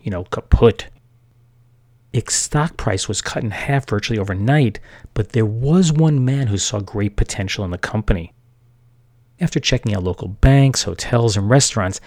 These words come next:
he saw that the scandal had no effect on the use of American Express traveler's checks or their credit cards. He was certain that the company was financially sound and would recover quickly.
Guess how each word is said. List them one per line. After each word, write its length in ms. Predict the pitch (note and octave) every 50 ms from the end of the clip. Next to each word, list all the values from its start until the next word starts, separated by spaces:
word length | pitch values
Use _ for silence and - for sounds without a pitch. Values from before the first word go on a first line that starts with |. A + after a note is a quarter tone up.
| - - - _
he 240 | - - F#3 F#3+
saw 300 | F#3+ - - - C#3 C3+
that 80 | A#2 -
the 80 | - -
scandal 460 | - - - B2+ B2 B2+ A#2+ A#2+ G#2
had 200 | - G#2 G2+ F#2+
no 360 | G2 G2 F#2+ G2 G#2+ A#2+ C3+
effect 460 | C3 - - - - A#2+ A2+ - -
on 100 | G#2 F#2+
the 60 | F#2+
use 240 | F#2 F#2+ G#2 G#2 -
of 120 | - G#2 G2+
American 420 | G2+ G2 G2 G2 G2+ G2+ - G2
Express 340 | F#2+ - - - G2 - -
traveler's 520 | - - - - G#2+ A#2 B2 C3 B2 -
checks 260 | - - D3 B2+ - - - _ _ -
or 180 | C3+ B2 C3
their 160 | C3+ A#2+ C3+ C3
credit 380 | - - - C3 B2 D3+ -
cards. 440 | - - G#2 F#2+ E2 - - - - _ _ _ _ _ _ _ _ _ _ _ _ _ _ _ _ _ _
He 200 | - - - G3
was 220 | F3+ D#3 G3 E3+ -
certain 480 | - - - - - C3 C3 - C3
that 100 | G#2+ G2
the 80 | - -
company 400 | - - - A2 G#2 - G#2 G2+
was 160 | G2 F#2+ -
financially 480 | - - A2 G#2 G2 G2+ G2+ - - G2+
sound 540 | - - - - C#3+ C3+ B2 A2 G#2 A2+ -
and 160 | A#2 G#2+ G#2
would 160 | G#2+ G2+ G#2
recover 420 | G#2+ - - - - G#2 F2+ F2
quickly. 580 | F2+ - - - G#2+ G2+ - A2 F#2+ E2 E2+ -